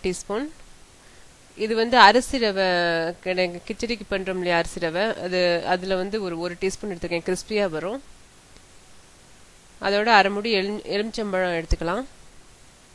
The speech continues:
இப்ப இதெல்லாம் போட்டு நல்லா கிளறி வைக்கலாம். இதுக்கு தண்ணி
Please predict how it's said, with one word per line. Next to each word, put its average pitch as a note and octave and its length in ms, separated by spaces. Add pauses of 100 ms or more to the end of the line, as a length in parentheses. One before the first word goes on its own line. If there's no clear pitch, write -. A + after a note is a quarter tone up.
(720)
இப்ப G#3+ 160
இதெல்லாம் G#3 320
போட்டு G#3+ 280
நல்லா F#3+ 180 (100)
கிளறி F#3 280
வைக்கலாம். E3+ 320 (260)
இதுக்கு G3+ 260
தண்ணி A3+ 160